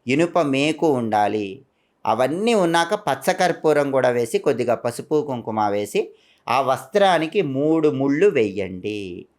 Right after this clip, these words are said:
అలా మూట సిద్ధం చేసుకోండి. ఈ మూటను ఇంటి గుమ్మానికి తగిలించండి. ఇది చాలా శక్తివంతమైన మూట. ఈ మూట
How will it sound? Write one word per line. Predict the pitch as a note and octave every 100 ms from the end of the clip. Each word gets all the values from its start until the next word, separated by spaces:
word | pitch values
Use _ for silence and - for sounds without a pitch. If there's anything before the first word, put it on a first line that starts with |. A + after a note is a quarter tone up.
| -
అలా | G2 G#2 D#3
మూట | D#3 G#2+ A2 D#3+
సిద్ధం | D3+ G2 - A2 G2+
చేసుకోండి. | F2+ - - F2 F2 F#2 F#2+ A#2 _ _ _ -
ఈ | B2+ B2+
మూటను | A2+ B2+ C3+ D3 F3+ A#3 C3
ఇంటి | C3 C3 D#3+ A2+
గుమ్మానికి | A2+ G#2+ G#2+ G2+ G2 F#2 -
తగిలించండి. | D#3+ G#2 F#2 F#2 F2 F2 E2+ F2 F#2+ F#2+ F2+ - -
ఇది | A2 E3 E3+
చాలా | G#2 G#2 A2 C3
శక్తివంతమైన | D3+ G#2 - A#2 A2 G2+ F#2 F#2+ F#2 F#2+ A#2
మూట. | B2 G2 F#2 F#2 F#2+ F2+ - _ _ - _
ఈ | A2+ B2+
మూట | B2 B2+